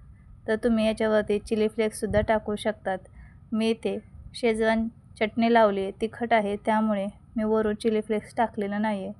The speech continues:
तुम्हाला आवडत असेल तर बारीक हिरवी मिरची कापून टाकू शकतात किंवा लाल मिरची पावडर भरभरू शकतात.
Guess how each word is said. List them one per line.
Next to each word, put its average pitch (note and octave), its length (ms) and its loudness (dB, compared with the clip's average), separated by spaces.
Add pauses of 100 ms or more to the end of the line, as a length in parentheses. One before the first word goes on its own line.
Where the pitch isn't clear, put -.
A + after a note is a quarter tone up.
(540)
तुम्हाला A3 300 2
आवडत G#3+ 320 4
असेल G3 340 -8
तर G3+ 100 0
बारीक G3+ 380 0
हिरवी G#3 200 -2
मिरची G3+ 320 -6
कापून G#3 380 -4
टाकू G3+ 300 -4
शकतात G3 420 -6 (880)
किंवा G3+ 260 2 (480)
लाल A3 200 6
मिरची A3 280 -2
पावडर G#3 320 2
भरभरू G#3 380 0
शकतात. F#3+ 420 -4